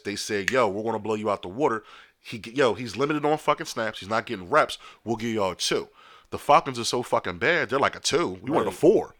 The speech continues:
Speaker 2: Right.
Speaker 1: Yeah, we'll take it.
Speaker 2: We'll take it.
Speaker 1: So what that did was that was a ripple wave throughout the N F L where you had teams and G Ms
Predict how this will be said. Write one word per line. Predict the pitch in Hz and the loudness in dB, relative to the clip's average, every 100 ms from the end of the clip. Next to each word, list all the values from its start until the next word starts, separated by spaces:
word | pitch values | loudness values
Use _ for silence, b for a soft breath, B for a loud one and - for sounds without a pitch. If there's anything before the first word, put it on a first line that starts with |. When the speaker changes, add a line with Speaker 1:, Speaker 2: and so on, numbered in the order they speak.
| - | -8
Speaker 2:
Right. | 107 113 98 | -2 -2 0
Speaker 1:
Yeah, | 117 | 2
we'll | 131 | 2
take | - 143 110 | 2 0 -2
it. | |
Speaker 2:
We'll | 107 | -10
take | 104 117 104 | -8 -8 -8
it. | 101 - | -10 -6
Speaker 1:
So | - | -2
what | 113 117 | -2 0
that | 113 101 | -2 2
did | 165 135 | 0 2
was | 107 101 | 0 0
that | 110 | 2
was | 117 104 | 2 2
a | |
ripple | 95 151 127 | 0 -2 -2
wave | 110 110 107 | -2 -2 -2
throughout | 107 104 | 0 0
the | 98 | -2
N | 95 | -8
F | - | -4
L | 156 147 123 98 | 0 0 0 -6
where | 101 | -8
you | 98 | -6
had | 107 101 92 - | -2 0 0 -4
teams | 139 123 113 110 | -4 -4 -4 -6
and | 95 | -6
G | 104 | -2
Ms | 151 131 110 | 0 0 -2